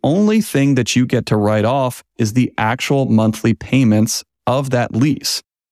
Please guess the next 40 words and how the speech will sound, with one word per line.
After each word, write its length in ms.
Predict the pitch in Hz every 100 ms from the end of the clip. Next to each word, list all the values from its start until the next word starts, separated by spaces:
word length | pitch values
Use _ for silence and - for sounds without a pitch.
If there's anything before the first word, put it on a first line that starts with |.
| _
If 180 | - 107
you 180 | 117 220
sign 440 | - 185 170 156
on 140 | 135 120
the 60 |
dotted 380 | 110 113 120 120
line 480 | 120 117 110 110 131
for 220 | - 120 113
a 60 |
loan, 540 | 120 165 139 113 127 -
December 380 | - - 143 151
thirty-first, 840 | 160 143 135 - 143 117 110 - _ _ _ _
full 200 | 170 170
write-off 360 | 147 123 123 123
for 140 | 123
the 80 | 113
entire 300 | 110 113 113
cost 340 | - 101 104
of 60 | 95
the 60 | 98
vehicle, 460 | 98 73 - - _ -
right? 200 | 110 107
Within 280 | 107 117
some 240 | 110 117 110
limitations 680 | 104 98 - - - - -
there. 260 | - 57 - _ _ _
If 160 | 135 185
you 80 | 226
sign 240 | 180 165
on 120 | 165
the 80 | 135
dotted 300 | 127 127 117
line 300 | 117 127 120
for 200 | - 117
a 60 | 107
lease, 500 | 113 175 139 - -
no 260 | - 104 143
money 240 | 139 127
down 300 | 113 110 104
lease, 480 | 113 160 120 -